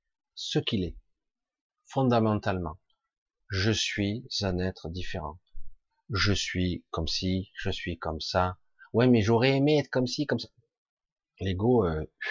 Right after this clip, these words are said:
tu te tais un petit peu, c'est facile, je sais, je sais. Moi, j'aurais aimé avoir de beaux cheveux, hein. J'aurais aimé ne pas avoir de lunettes, hein. J'aurais aimé ci, j'aurais aimé ça. Je peux faire une liste aussi, hein,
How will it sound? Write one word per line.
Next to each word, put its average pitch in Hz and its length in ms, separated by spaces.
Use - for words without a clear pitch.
tu - 160
te - 120
tais 85 140
un 80 60
petit 82 220
peu, 131 200
c'est 82 260
facile, 107 580
je 92 100
sais, 156 560
je 156 60
sais. - 220
Moi, 98 80
j'aurais 87 260
aimé 90 160
avoir 95 220
de 90 80
beaux 95 140
cheveux, 95 420
hein. 90 180
J'aurais - 220
aimé 104 180
ne 135 100
pas 98 140
avoir 95 140
de 98 100
lunettes, 113 540
hein. 87 140
J'aurais 85 280
aimé 92 160
ci, 85 300
j'aurais 71 160
aimé 87 140
ça. 82 220
Je - 60
peux 107 80
faire 101 200
une 120 140
liste 156 320
aussi, 95 320
hein, 110 80